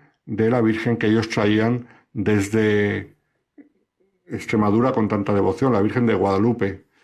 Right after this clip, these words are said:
Aquí hay algo de razón, por supuesto. La Virgen en ningún momento dijo que se llamase Nuestra Señora de Guadalupe. Como no tenía nombre, los franciscanos que muchos eran de Extremadura y que eran los que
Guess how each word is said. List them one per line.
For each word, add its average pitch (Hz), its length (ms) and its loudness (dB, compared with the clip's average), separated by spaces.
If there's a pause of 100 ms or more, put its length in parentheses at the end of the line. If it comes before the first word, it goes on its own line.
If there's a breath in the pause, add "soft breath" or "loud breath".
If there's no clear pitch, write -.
(280 soft breath)
Aquí 107 220 -2
hay 131 120 2
algo 101 260 2
de 101 80 0
razón, 120 400 0
por 95 140 -2
supuesto. 110 760 -2
La 95 100 -2
Virgen 110 280 2
en 110 100 2
ningún 107 180 2
momento 104 640 0 (320 loud breath)
dijo 107 220 0
que 101 100 -2
se - 140 -2
llamase 104 600 2
Nuestra 98 300 -2
Señora 107 340 0
de 107 80 2
Guadalupe. 98 640 0 (360 loud breath)
Como 107 200 0
no 110 140 2
tenía 120 300 0
nombre, 135 640 0 (320 loud breath)
los 107 140 -2
franciscanos 131 1080 0 (500)
que 101 260 0
muchos 104 400 -2
eran 104 200 2
de 92 80 0
Extremadura 110 640 0
y 131 60 -2
que 104 340 -2 (280 loud breath)
eran 110 260 0
los - 140 -2
que 98 400 -2